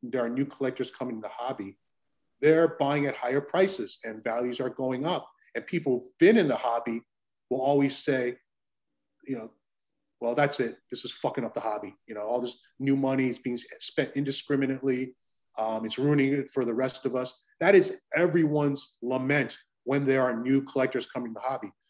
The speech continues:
But they always forget that when they came into the hobby, you know, they were the new collectors at that point, and they were causing angst for the previous generation of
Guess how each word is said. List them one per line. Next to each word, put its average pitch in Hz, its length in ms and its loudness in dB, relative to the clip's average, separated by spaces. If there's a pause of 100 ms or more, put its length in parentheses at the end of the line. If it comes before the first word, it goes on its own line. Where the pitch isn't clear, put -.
(100)
But 156 100 0
they 190 100 8
always 196 200 10
forget 160 500 4 (200)
that 135 240 -4 (140)
when 135 160 2
they 175 160 8
came 139 240 0
into 110 160 -8
the 101 80 -10
hobby, 104 320 -10 (320)
you 131 80 0
know, 127 40 -6
they 165 140 10
were 185 160 12
the 131 80 4
new 127 160 0
collectors 117 500 -6
at 117 80 -8
that 110 220 -8
point, 107 200 -10 (220)
and 117 80 -4
they 156 120 8
were 160 100 8
causing 135 540 0
angst 131 380 -2 (200)
for 139 100 2
the 131 60 -2
previous 135 580 -2 (300)
generation 127 540 -4
of 113 80 -8